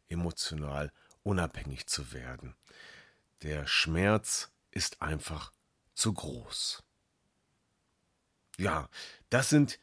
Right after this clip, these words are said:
die fünf Gründe, die dazu führen, weshalb wir uns nicht trennen. Und jetzt schau mal, ob das bei dir auch zutrifft.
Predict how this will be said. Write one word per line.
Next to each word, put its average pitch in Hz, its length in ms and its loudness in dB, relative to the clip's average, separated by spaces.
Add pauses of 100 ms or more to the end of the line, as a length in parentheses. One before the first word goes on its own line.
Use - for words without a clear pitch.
die 131 240 4
fünf 131 480 2
Gründe, 120 580 8 (460)
die 98 340 -2 (160)
dazu 90 380 -2
führen, 110 640 4 (440)
weshalb 117 460 4
wir 107 100 4
uns 95 220 0
nicht 87 220 -4
trennen. 104 460 4 (1040)
Und 90 140 -4
jetzt 82 200 -2
schau 143 160 4
mal, 98 320 4 (420)
ob - 320 -8 (400)
das - 240 -6
bei 85 220 -2
dir 90 420 2
auch 92 240 2
zutrifft. - 920 -8